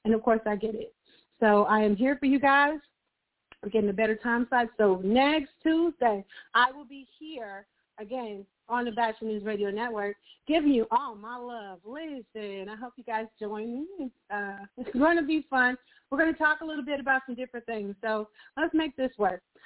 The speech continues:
Last week, we talked about avoiding family drama. It was actually, we kinda interrupted my love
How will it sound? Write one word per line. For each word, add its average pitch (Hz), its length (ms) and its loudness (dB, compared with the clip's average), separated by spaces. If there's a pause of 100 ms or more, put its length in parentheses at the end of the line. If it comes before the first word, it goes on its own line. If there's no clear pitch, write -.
(320)
Last 320 580 4
week, 190 320 -8 (460)
we 262 240 -4
talked 254 340 0
about 185 440 -6 (500)
avoiding 214 580 0
family 185 380 -4
drama. 214 340 2
It 208 120 2
was 220 200 2
actually, 190 560 2
we 202 100 -4
kinda 330 320 2 (300)
interrupted 262 560 2
my 208 100 -2
love 214 320 -2